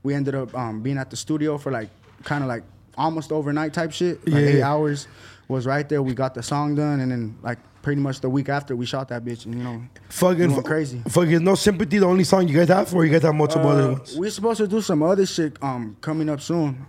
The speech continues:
Speaker 1: You know, we don't, we don't know the name of the song yet.
Speaker 2: Yeah,
Speaker 1: But,
Speaker 2: yeah.
Speaker 1: but yeah,
Speaker 2: Some
Speaker 1: for right
Speaker 2: shit
Speaker 1: now,
Speaker 2: coming
Speaker 1: that's
Speaker 2: up.
Speaker 1: the only song we got, No Sympathy.
Speaker 2: So growing up, like, in, it's, it's,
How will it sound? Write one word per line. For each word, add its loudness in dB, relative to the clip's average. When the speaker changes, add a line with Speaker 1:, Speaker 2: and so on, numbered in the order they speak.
Speaker 1:
You -4
know, -4
we -2
don't, -2
we -2
don't -4
know -4
the -6
name -4
of -8
the -10
song -6
yet. -6
Speaker 2:
Yeah, 4
Speaker 1:
But, 4
Speaker 2:
yeah. 0
Speaker 1:
but -2
yeah, -2
Speaker 2:
Some 0
Speaker 1:
for 4
right 6
Speaker 2:
shit 6
Speaker 1:
now, 4
Speaker 2:
coming 4
Speaker 1:
that's 2
Speaker 2:
up. -8
Speaker 1:
the 2
only 2
song -2
we -2
got, -4
No -4
Sympathy. -8
Speaker 2:
So 0
growing 4
up, 4
like, 4
in, 4
it's, -2
it's, 2